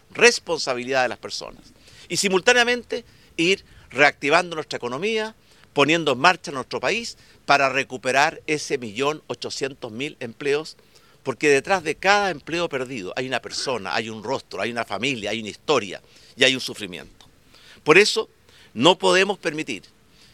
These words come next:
que se repita el desorden migratorio que conocimos hace algunos años atrás.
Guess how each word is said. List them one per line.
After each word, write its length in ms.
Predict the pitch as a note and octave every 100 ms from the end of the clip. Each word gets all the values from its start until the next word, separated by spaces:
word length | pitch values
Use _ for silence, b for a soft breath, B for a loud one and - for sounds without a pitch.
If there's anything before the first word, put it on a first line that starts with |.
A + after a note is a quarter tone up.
| b
que 100 | D3
se 220 | C3+ D3+ B2+
repita 500 | C3+ F#3 G#3 - F#3
el 100 | A#2
desorden 600 | B2 - F#3 F3+ E3+ E3
migratorio 640 | C3+ A#2 A2+ D3 D#3+ D#3+
que 120 | C#3
conocimos 760 | A2 G#2+ G#2+ - A#2+ B2+ C3 - _ -
hace 220 | A#2 -
algunos 400 | A2 B2+ D3 B2+
años 240 | C3+ C3 A#2
atrás. 400 | - E2+ -